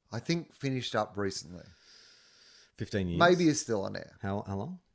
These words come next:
Speaker 1: Possibly still on air. Maybe some major character just finished up. Seventeen years.
Speaker 2: <sighs> Ah. Is it a drama?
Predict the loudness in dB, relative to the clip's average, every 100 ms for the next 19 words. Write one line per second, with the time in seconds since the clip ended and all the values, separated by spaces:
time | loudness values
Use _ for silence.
0 | _ _ _ _ -16 -8 -8 -8 -8 -6
1 | -4 -2 -2 0 -4 0 0 0 -2 -4
2 | -6 -4 -4 -4 -8 -8 -8 -8 -12 -16
3 | -16 -14 -16 -14 -16 -16 -18 _ _ -2
4 | -2 0 -4 -6 -10 -16 -20 _ _ _
5 | _ -16 -16 -18 -20 -20 _ _ _ _
6 | _ _ _ _ -12 -10 -10 -16 -20 -20
7 | _ _ _ _ -10 -4 0 0 -2 -2
8 | 0 2 0 -2